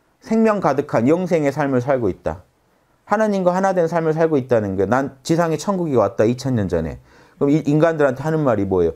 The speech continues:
"너희도 빨리 천국에 접속하라." 해요. "나랑 연합해서 천국에 들어가자. 접속하라. 내가 천국의 리더니까 내가 사는 세계에 다 접속해와라." 그때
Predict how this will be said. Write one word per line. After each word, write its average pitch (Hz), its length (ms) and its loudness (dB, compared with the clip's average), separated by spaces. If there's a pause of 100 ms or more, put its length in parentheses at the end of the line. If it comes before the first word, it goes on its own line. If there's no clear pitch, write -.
(300)
"너희도 190 400 2
빨리 196 260 0
천국에 208 340 -2
접속하라." 165 540 -2
해요. 82 320 -2
"나랑 131 340 0
연합해서 117 500 -4
천국에 170 360 -2
들어가자. 107 440 -2
접속하라. - 480 -6 (560)
내가 156 260 2
천국의 185 380 2
리더니까 143 680 0 (220)
내가 151 260 2
사는 180 260 -2
세계에 143 320 0
다 - 160 -2
접속해와라." 101 720 -4 (420)
그때 - 460 0